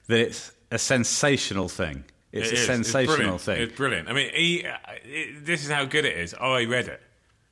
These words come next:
Speaker 1: Yeah,
Speaker 2: And
Speaker 1: I
Speaker 2: I
Speaker 1: mean, and
Speaker 2: don't
Speaker 1: that,
Speaker 2: read, I don't re-, read that many books.
Speaker 1: and that says something. At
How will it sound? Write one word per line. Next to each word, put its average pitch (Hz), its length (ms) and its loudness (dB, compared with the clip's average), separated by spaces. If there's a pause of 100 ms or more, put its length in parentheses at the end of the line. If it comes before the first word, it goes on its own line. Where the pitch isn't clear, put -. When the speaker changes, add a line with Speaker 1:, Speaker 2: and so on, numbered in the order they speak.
(280)
Speaker 1:
Yeah, 135 140 4
Speaker 2:
And 120 80 2
Speaker 1:
I - 20 4
Speaker 2:
I - 20 4
Speaker 1:
mean, 139 60 6
and 135 80 2
Speaker 2:
don't 139 100 4
Speaker 1:
that, 151 140 4
Speaker 2:
read, 135 320 0
I 131 140 2
don't 139 240 -2
re-, 139 300 -2
read 127 380 -2
that 120 240 -2
many 113 200 -4
books. 104 180 -4
Speaker 1:
and 127 140 2
that 151 180 0
says 135 240 0
something. 80 440 -4 (680)
At 170 280 0